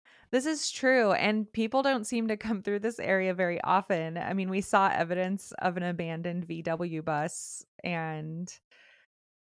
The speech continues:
and that guy's wallet, that, that family's, or, you know, whoever's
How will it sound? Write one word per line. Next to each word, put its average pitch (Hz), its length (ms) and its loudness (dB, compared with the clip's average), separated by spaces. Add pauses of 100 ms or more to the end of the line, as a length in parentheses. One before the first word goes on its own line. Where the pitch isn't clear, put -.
and 180 200 2
that 156 180 0
guy's 170 400 4
wallet, 160 600 2 (260)
that, 170 200 -2
that 156 200 -2
family's, 160 760 -6 (140)
or, 151 380 -8
you 165 120 -8
know, 147 120 -4
whoever's 165 580 -4